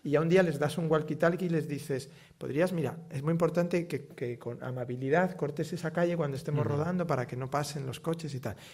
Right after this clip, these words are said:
Speaker 1: Pero tú pídelo, por favor, y si alguien quiere pasar, le dejas pasar, sí, sí". Y lo siguiente que ves es al tío, "¡Que no puede pasar, señora!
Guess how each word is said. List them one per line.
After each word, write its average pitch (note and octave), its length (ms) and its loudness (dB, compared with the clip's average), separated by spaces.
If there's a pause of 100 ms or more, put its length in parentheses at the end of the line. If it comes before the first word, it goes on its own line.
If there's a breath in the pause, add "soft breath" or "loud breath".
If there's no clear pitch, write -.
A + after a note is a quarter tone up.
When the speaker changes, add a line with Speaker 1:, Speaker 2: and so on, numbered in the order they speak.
(100)
Speaker 1:
Pero A#2+ 180 -4
tú G3+ 340 4
pídelo, D3 320 4
por B2+ 120 0
favor, C#3 320 2
y - 20 0
si E3+ 120 -4
alguien B2+ 260 -2
quiere B2 180 -2
pasar, C#3 300 -4
le F3 80 0
dejas B2 260 -2
pasar, B2+ 280 -8
sí, - 140 -10
sí". C3+ 120 -12 (640 soft breath)
Y C3+ 60 -6
lo C3 60 -2
siguiente D3 440 0
que F3+ 80 0
ves F3+ 160 0
es F3 120 -4
al D3 120 -4
tío, C#3 200 -2
"¡Que - 140 6
no F4 140 8
puede E4+ 180 8
pasar, D4+ 340 2
señora! C#4+ 560 2